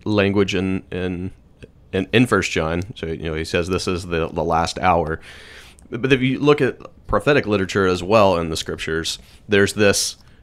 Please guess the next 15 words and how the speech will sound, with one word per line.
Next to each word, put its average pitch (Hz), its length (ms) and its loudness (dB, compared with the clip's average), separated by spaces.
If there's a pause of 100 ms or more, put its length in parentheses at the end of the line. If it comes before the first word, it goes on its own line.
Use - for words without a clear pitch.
(100)
um, 82 460 0 (180)
it's 107 180 0
an 101 100 2
immediate 104 520 0
thing. 69 360 -4 (340)
Like, 78 380 -14
this 98 320 0
prophecy 101 500 0
is 87 80 -4
gonna 92 120 -6
be 87 120 -4
fulfilled 82 500 -2
right 85 200 -2
now. 78 360 -6 (360)
The, - 160 -6